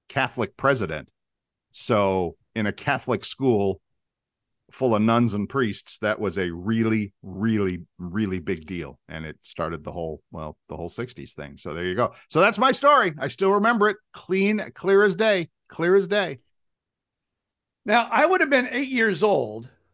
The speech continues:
Speaker 1: Okay.
Speaker 2: And I know, I don't know what grade I was in for sure, but maybe the lower grades, they did not want to tell the children.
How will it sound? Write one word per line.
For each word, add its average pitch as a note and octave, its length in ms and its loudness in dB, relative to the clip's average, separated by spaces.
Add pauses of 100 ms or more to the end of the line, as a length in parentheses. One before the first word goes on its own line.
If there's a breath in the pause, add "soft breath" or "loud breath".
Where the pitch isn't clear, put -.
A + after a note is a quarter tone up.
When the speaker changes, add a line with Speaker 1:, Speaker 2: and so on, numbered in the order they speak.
(180)
Speaker 1:
Okay. G2 300 -8 (880)
Speaker 2:
And G3 520 0 (240)
I G#3+ 280 2
know, A#3 260 0
I G#3+ 80 4
don't A#3 100 2
know A#3 60 0
what E3+ 140 -2
grade F#3+ 240 4
I G#3+ 80 4
was G#3 160 2
in G#3 100 0
for F3+ 140 -2
sure, G3+ 260 0
but D#3+ 140 -8
maybe D#3 420 -2
the F3 120 0
lower F3+ 260 2
grades, F3+ 400 -4
they C3+ 160 -4
did C#3+ 340 -4
not E3 300 -2
want E3 180 -8
to D3 80 -6
tell F3+ 340 -4
the D3+ 120 -6
children. F3+ 520 -4